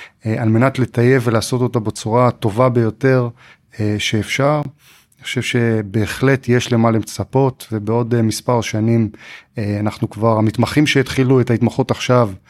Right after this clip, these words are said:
יוכלו לסיים את ההתמחות, אה, במלר"ד החדש, ששם מטופלים שלנו יוכלו ליהנות, אה, משירותים, אה,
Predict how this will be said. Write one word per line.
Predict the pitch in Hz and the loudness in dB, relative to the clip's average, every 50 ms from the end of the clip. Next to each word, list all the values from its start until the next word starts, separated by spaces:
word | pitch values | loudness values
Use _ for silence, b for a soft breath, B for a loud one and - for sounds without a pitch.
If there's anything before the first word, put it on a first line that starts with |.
| B B B _ - | B B B _ -10
יוכלו | - - - 120 120 | -8 -2 0 2 2
לסיים | 117 110 - - 120 120 113 | 2 0 0 0 0 0 0
את | 113 113 | 0 0
ההתמחות, | 113 107 104 - 104 98 - - - 113 110 - - | -2 -2 -2 -2 -2 -4 -2 -2 -2 -2 -2 -2 -2
אה, | 113 107 104 101 | -2 -2 -2 -2
במלר"ד | 101 101 110 113 113 107 107 110 107 | -2 0 2 2 2 2 2 0 0
החדש, | 107 - - 104 98 107 131 131 120 127 - B B B B B B B | -2 -4 -6 -6 -4 -2 -2 -2 -2 -4 -8 B B B B B B B
ששם | - - - - 117 110 | -12 -10 -4 -2 -2 -2
מטופלים | 107 - 107 - 117 113 117 120 120 | -2 -2 -2 0 2 4 4 4 2
שלנו | - - 113 113 113 113 110 | 0 0 0 0 2 2 0
יוכלו | 107 101 - - 117 117 117 113 110 107 B B B B B B - | -2 -4 -4 -2 0 0 2 0 0 -4 B B B B B B -4
ליהנות, | 107 104 107 107 107 113 120 127 127 127 - - | -2 0 0 2 2 4 4 2 2 0 -2 -2
אה, | 113 110 | 0 2
משירותים, | 110 113 110 110 110 107 107 123 - - - - 135 120 107 113 113 - 147 147 147 139 131 | 2 4 4 2 2 0 0 -2 -4 -4 0 0 2 2 0 0 0 2 4 4 4 4 4
אה, | 123 120 117 | 4 4 2